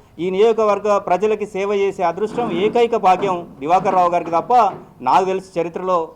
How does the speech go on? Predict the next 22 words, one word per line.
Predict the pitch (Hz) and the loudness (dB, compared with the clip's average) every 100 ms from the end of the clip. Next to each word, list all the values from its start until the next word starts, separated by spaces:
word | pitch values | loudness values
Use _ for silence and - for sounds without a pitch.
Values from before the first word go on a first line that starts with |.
| - | -4
మరొకరికి | 143 170 180 165 165 | -2 0 -4 -4 -6
ఉండదు | 156 180 175 | -2 2 4
రేపు | 160 151 | 2 2
రాబోయే | 147 160 160 | 2 4 2
రోజుల్లో | 151 151 156 | 0 0 -2
కూడా. | 151 180 208 _ _ _ - | -2 -4 -6 _ _ _ -18
ఏది | 120 156 196 196 | -6 -2 0 0
ఏమైనప్పటికీ | 190 202 196 185 180 143 120 - _ _ 143 | 0 -2 -2 -2 -2 -6 -14 -18 _ _ -2
ఇవాళ | 170 170 | 0 0
లిఫ్ట్ | 165 190 | -2 -2
గురించి | 202 190 185 208 180 - 175 | -2 -2 0 0 -2 -4 0
చాలా | 170 170 | 0 2
గొప్పగా | 165 185 185 180 | 0 0 2 2
తిరుపతి | 170 165 175 | 0 -4 -2
గారు | 170 156 | 0 2
మాట్లాడినరు. | 156 160 170 165 180 208 - - - | 0 2 0 0 -4 -10 -16 -20 -10
మీరు | 131 175 175 | -4 -2 -2
తెలుసుకోవచ్చు | 165 175 - 208 202 180 | -2 -4 0 2 2 -2
లిఫ్ట్ | 160 190 | -6 -6
గురించి. | 180 180 175 185 165 - _ _ _ - | -4 -4 -4 -4 -6 -12 _ _ _ 0
రాత్రింబవళ్ళు | 143 175 202 190 185 175 | 2 2 0 2 2 2
కష్టపడి | 170 165 185 185 202 | -2 -2 -2 0 -2